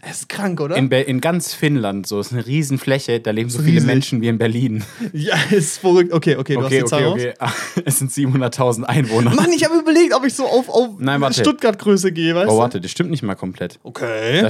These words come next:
Speaker 2: da steht, bis zweitausendachtundzwanzig wird die Einwohnerzahl auf, wahrscheinlich auf siebenhunderttausend anwachsen.
Speaker 1: Also sind wir grad bei so
Speaker 2: Okay.
Speaker 1: sechshundertfünfzig oder was?
Speaker 2: Ja, wir sind gerade bei sechshundertsechsundfünfzig.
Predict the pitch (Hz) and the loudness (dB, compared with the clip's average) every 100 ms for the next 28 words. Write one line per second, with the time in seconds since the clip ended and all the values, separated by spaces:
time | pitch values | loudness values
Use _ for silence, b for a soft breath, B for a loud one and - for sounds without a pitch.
0 | - 117 110 123 123 - 123 - 127 117 | 0 -2 -2 -6 -6 -6 -4 -2 -2 -2
1 | 110 117 117 - 110 - 127 135 110 107 | -2 -4 -8 -8 -10 -4 -4 -4 -10 -10
2 | 107 - 113 113 110 104 113 110 101 98 | -10 -8 -6 -6 -6 -6 -4 -2 -4 -6
3 | 107 - 117 113 107 - 127 117 113 101 | -6 -4 -4 -4 -6 -6 -4 -2 -4 -2
4 | 104 101 104 120 104 87 - - 90 B | -4 -4 -6 -6 -4 -8 -10 -12 -14 B
5 | B _ 160 151 151 156 147 151 147 139 | B _ -2 0 0 0 0 -2 -2 -2
6 | 131 131 135 _ - 123 143 120 139 151 | -2 -4 -6 _ -8 -6 0 2 2 4
7 | 156 - 139 131 165 - 104 95 92 _ | 2 2 0 2 0 -4 -6 -6 -8 _
8 | 110 101 101 101 98 98 101 101 104 98 | -10 -8 -4 -4 -2 -6 -6 -8 -6 -6
9 | 98 95 101 101 - - | -6 -10 -10 -14 -16 -18